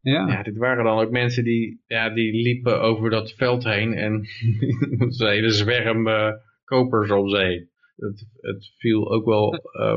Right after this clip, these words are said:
Speaker 2: vrij op, geloof ik, eh. Maar het is,
Speaker 1: Wel
Speaker 2: het is alsof er
Speaker 1: professioneel
Speaker 2: niks
Speaker 1: aangepakt, hè, werd gezegd, hè, met flyers en zo.
Speaker 2: Ja, prijslijsten hadden ze.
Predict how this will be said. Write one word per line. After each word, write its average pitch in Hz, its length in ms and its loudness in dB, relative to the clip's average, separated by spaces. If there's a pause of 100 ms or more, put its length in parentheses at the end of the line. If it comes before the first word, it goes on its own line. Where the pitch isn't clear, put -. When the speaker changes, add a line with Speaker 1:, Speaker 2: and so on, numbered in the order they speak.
Speaker 2:
vrij 113 400 -2
op, 123 240 -2
geloof 92 360 0
ik, 90 120 -8
eh. 92 260 2 (720)
Maar 107 300 0
het 107 100 -2
is, 92 80 -4
Speaker 1:
Wel 98 120 0
Speaker 2:
het - 20 -6 (180)
is - 0 -
alsof - 0 -
er 196 160 2
Speaker 1:
professioneel 202 400 2
Speaker 2:
niks 185 120 2
Speaker 1:
aangepakt, 151 600 0
hè, 196 160 2
werd 170 180 2
gezegd, 123 500 0
hè, 175 120 2
met 165 220 -2
flyers 175 540 2
en 160 180 2
zo. 165 340 2 (120)
Speaker 2:
Ja, 113 520 0 (100)
prijslijsten 110 760 0
hadden 107 260 -2
ze. 110 160 -6